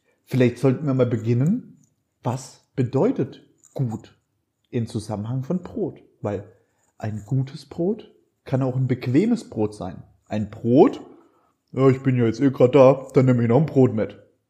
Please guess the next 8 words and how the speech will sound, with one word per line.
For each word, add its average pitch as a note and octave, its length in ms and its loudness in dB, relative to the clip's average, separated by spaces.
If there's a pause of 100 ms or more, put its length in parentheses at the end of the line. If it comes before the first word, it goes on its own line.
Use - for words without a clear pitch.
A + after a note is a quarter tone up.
(560)
Wie C3 380 -4
erkenne D#3+ 520 -4
ich - 460 -4 (380)
ein G2 260 -4 (420)
gutes - 640 0
Brot, C3+ 640 -6 (240)
dass F2+ 240 -6
es - 320 -16